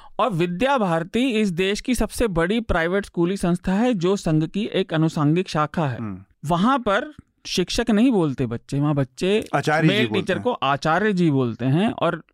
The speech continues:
Speaker 1: महिला टीचर को दीदी जी बोलते हैं। आचार्य को पहले तो धोती पहननी पड़ती थी।
Speaker 2: हम्म।
Speaker 1: तो आप देखिए इस व्यवहार में जो हमने पिछले शब्द में कही, वो कितनी कांस्टेंट थीम है, विडंबना, दोहरापन।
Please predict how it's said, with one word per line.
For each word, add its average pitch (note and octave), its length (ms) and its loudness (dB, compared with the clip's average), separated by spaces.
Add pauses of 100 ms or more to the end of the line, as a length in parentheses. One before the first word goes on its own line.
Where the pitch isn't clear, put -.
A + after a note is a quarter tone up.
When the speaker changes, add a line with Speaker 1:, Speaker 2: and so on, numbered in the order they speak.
Speaker 1:
महिला D#3+ 440 2
टीचर F3+ 360 -2
को A#3 140 0
दीदी A3 320 2
जी D#3+ 180 2
बोलते A2+ 360 -6
हैं। G#2+ 200 -14 (400)
आचार्य F3 440 -2
को G#3+ 120 -2
पहले E3+ 360 0
तो G#3+ 120 0
धोती D#3+ 340 0
पहननी E3 340 2
पड़ती A#2 300 -6
थी। B2+ 80 -8
Speaker 2:
हम्म। A2+ 280 -10 (100)
Speaker 1:
तो C#4 120 2
आप G#3 240 -2
देखिए G3+ 380 -2
इस B3 540 -4 (300)
व्यवहार E3+ 600 0
में C4+ 320 2 (240)
जो G3 200 0
हमने A3 280 2
पिछले A3+ 580 0
शब्द F#3+ 300 -4
में G#3+ 140 0
कही, G3+ 180 -2
वो B3 100 0
कितनी B3 300 -4
कांस्टेंट A3 480 0
थीम G3 300 2
है, C4 120 -2 (160)
विडंबना, E3+ 560 2 (560)
दोहरापन। F3+ 720 0